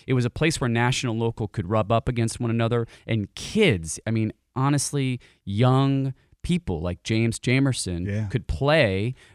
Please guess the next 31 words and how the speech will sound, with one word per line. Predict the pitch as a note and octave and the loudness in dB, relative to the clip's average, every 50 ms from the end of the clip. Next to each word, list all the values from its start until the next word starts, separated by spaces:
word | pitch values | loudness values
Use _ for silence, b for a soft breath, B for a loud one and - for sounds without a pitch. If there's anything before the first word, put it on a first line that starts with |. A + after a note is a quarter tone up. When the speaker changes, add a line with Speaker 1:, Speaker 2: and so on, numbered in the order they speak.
| b b | b b
Speaker 1:
with, | - A2 A2 A2 A2+ A2+ A2 A2 - | -10 -6 -2 0 0 0 0 0 -2
you | A#2+ | -4
know, | G2 F2+ | -4 -2
bass | F2 G#2+ A2 - | -2 -2 -2 -2
player | - - A2 G2+ A2+ A#2+ A2+ | -4 -4 -2 0 0 0 0
who | G#2+ G2 | 0 0
ended | G2 G#2+ G#2 | 0 0 0
up | G#2 G2 | -2 -2
being | G#2+ G#2 G#2+ G#2+ | -2 -2 0 0
in | G#2 | 0
Motown | G2+ G2+ G#2+ G#2 - A2 G#2 G2+ A2 | 0 -2 -2 -2 -2 -2 -2 -2 -2
and | G#2 G2 | -2 -4
all | G2+ G#2+ | -4 -4
that | A2 - - | -6 -6 -6
kind | - A2 | -8 -8
of | - | -6
stuff, | - A2+ A2+ - - | -2 -2 -2 -2 -2
went | G#2 G#2 G#2 | -4 -4 -4
to | - - | -4 -2
Northwestern | A2 G#2 G2+ - G#2+ G2+ - - G#2 F#2 | -2 -2 -2 -2 -4 -6 -6 -6 -8 -8
High | F#2+ G#2+ A2+ | -6 -6 -8
School, | - - - - F2+ F2+ B B B B B - | -8 -8 -8 -6 -6 -6 B B B B B -6
could | - F#2 F#2 F2+ G2+ | -6 -4 -4 -2 0
rub | A#2+ B2+ C3 B2+ | 2 2 2 0
shoulders | - - - C3+ C3 C#3 B2+ G2 E2 | -2 -2 -2 0 0 0 -2 -4 -6
with | E2 - - | -8 -8 -6
these | F#2 F#2 E2 E2 E2+ | -6 -6 -6 -4 -4
national | G2+ G2+ G2+ G#2+ A2 - - A2 F#2+ F2+ F2 | -2 0 0 0 -2 -2 -4 -4 -4 -4 -4
people | - - D#3 D#3 - F#2+ F2 - | -6 -6 -8 -6 -4 -6 -6 -6
coming | - G#2+ F#2+ F#2 F#2 F2+ | -4 -4 -4 -4 -4 -8
through | - - - C3+ D3 D#3 C#3 G2+ F#2+ F2+ | -10 -8 -4 -2 0 0 0 0 0 -2